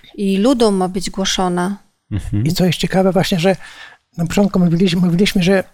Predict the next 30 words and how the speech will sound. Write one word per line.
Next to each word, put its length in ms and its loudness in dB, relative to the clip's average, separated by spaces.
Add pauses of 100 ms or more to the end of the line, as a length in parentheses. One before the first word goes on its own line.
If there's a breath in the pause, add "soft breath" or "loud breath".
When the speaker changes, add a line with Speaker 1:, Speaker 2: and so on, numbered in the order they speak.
(380)
Speaker 3:
Apokalipsa 500 2
to 60 0
jest 140 0 (260)
księga 360 0
pełna 360 0
bestii, 680 0 (480 soft breath)
jakichś 220 -6
trudnych 380 0
fragmentów, 760 0 (460 soft breath)
a 120 0
tutaj 280 2
czy-, 180 -2
mówimy 500 6 (360)
o 160 2
Ewangelii. 580 4 (500)
Nie 120 4
jest 140 4
Ewangelia, 600 4
w 40 -20
centrum, 540 2
czternasty 500 2
rozdział. 380 0 (1000 loud breath)
Speaker 2:
Widać 320 0
też 160 -2
w 60 -12
tym 140 -2
fragmencie 840 0 (340)
to 120 -4
Boże 400 0
pragnienie, 800 0